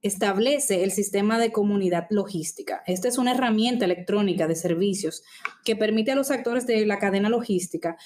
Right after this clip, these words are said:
efectuar de manera integral los servicios conexos a las actividades logísticas de los usuarios y hacer enlace directamente con la ventanilla única de comercio exterior, mejor conocida como la buce,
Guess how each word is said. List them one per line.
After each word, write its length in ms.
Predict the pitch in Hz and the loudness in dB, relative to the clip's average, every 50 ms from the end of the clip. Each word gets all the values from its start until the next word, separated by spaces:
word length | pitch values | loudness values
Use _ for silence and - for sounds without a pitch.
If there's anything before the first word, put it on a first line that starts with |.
| - - _ | -20 -12 _
efectuar 540 | - 202 202 - 208 208 208 - 214 208 208 | -6 -4 -2 -2 -4 -4 -2 -2 -2 0 0
de 100 | 220 240 | 0 0
manera 400 | 240 240 233 233 233 233 240 - | 0 0 0 2 2 2 0 0
integral 720 | 226 240 240 247 247 233 214 196 185 170 165 170 170 165 - | 0 0 0 0 0 2 2 2 2 2 2 0 -2 -4 -4
los 200 | - 190 196 196 | -2 -2 0 0
servicios 580 | - - - - 220 202 190 208 202 - 226 233 | -2 -6 -6 -4 -2 0 0 0 0 -2 -4 -2
conexos 520 | - 233 220 214 220 220 - 247 226 220 | -2 0 0 0 0 -2 -2 -4 -4 -4
a 80 | 202 202 | -2 -2
las 160 | 196 185 - | -2 -2 -4
actividades 480 | 180 185 190 190 185 175 180 185 180 - | -4 -2 0 0 2 2 0 0 0 -2
logísticas 580 | 202 190 175 196 202 - - 233 220 214 208 | -2 -2 -2 -2 -4 -4 -4 -4 -4 -4 -2
de 80 | - 196 | -2 -2
los 160 | 202 202 - | -2 -2 -2
usuarios 840 | 240 233 - 247 196 170 160 160 175 175 - - - - - - _ - | -4 -2 0 0 0 0 0 0 -2 -4 -6 -14 -18 -20 -20 -20 _ -8
y 140 | - 208 208 | -2 -2 -2
hacer 360 | 208 202 - 226 220 233 233 - | 0 0 0 0 0 0 0 0
enlace 500 | 233 220 220 214 214 220 226 226 226 202 | 0 2 2 2 2 2 0 0 -2 0
directamente 640 | 190 185 185 180 - 214 214 202 185 170 170 175 | 0 0 -2 -2 -2 -2 0 0 0 0 0 -2
con 140 | 170 170 170 | -2 -2 0
la 80 | 165 165 | 0 0
ventanilla 480 | 175 175 175 175 175 175 180 190 196 | 0 0 0 0 0 2 2 2 2
única 340 | 196 202 202 196 185 190 185 | 0 0 0 0 0 -2 -2
de 120 | 190 185 185 | -2 -2 -2
comercio 360 | 175 165 165 165 165 - 185 | -2 -2 -2 -2 -2 -4 -6
exterior, 580 | - - - 208 190 185 185 170 156 160 160 - - - - - _ - | -8 -6 -4 -2 0 0 2 0 0 -2 -4 -8 -14 -20 -20 -20 _ -6
mejor 220 | 190 180 190 180 | -2 0 0 0
conocida 600 | 185 202 196 196 196 196 - - 185 175 175 175 | 0 0 0 0 0 0 0 0 0 0 0 0
como 380 | - 196 180 175 170 165 165 165 | 0 0 0 2 2 2 2 2
la 140 | 185 208 208 | 0 0 0
buce, 380 | 180 143 143 - - - - | 0 -2 -4 -4 -10 -14 -16